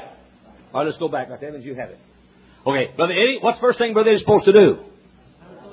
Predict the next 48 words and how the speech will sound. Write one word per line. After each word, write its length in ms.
Not 200
associate 420
with 140
him. 160
And 360
if 160
he 100
doesn't 400
know 220
he's 240
a 400
spice 360
peddler, 400
then, 200
and 100
he 60
starts 260
to 80
tell 140
him 120
something, 400
what's 160
he 60
supposed 220
to 80
do? 200
Don't 240
take 240
it. 80
All 60
right, 180
so 80
offer 260
it 80
to 100
him. 200
He 100
won't 240
take 200
it. 100
He 100
won't 180
take 200
that 120
spicy 360
gossip. 360
All 100
right? 220